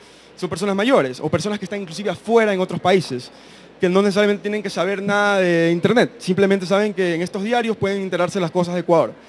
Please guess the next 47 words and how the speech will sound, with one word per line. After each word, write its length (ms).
Tienes 180
que 120
diseñar 320
también 200
para 120
esas 160
personas. 520
Es 60
un 80
poco 200
más 160
complicado. 580
Y 80
así 240
vamos 200
definiendo 320
los 140
perfiles 600
de 100
cada 220
una 180
de 40
las 100
personas 320
a 20
los 80
que 80
tenemos 220
que 80
diseñar. 340
De 140
ahí 100
tenemos 320
lo 80
que 80
es 80
la, 300
el 160
I 400
I, 40
que 120
es 80
la 240
Architecture 560
of 40
Information, 720
la, 240